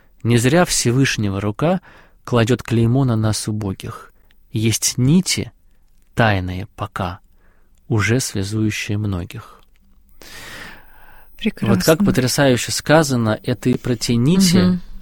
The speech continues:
Speaker 1: про которые мы сегодня говорили. Но что любопытно, что нити никуда не делись. С одной стороны, а, вот уже нет того строя, при котором опасно себя, в себе обнаружить верующего,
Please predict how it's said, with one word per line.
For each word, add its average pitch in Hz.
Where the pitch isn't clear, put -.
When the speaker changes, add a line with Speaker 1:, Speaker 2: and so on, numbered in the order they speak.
Speaker 1:
про 113
которые 113
мы 110
сегодня 110
говорили. 110
Но 131
что -
любопытно, 127
что 117
нити 147
никуда 120
не 120
делись. 110
С -
одной 135
стороны, 120
а, 107
вот 120
уже 117
нет 139
того 113
строя, 131
при 107
котором 113
опасно 113
себя, 107
в -
себе 120
обнаружить 113
верующего, 117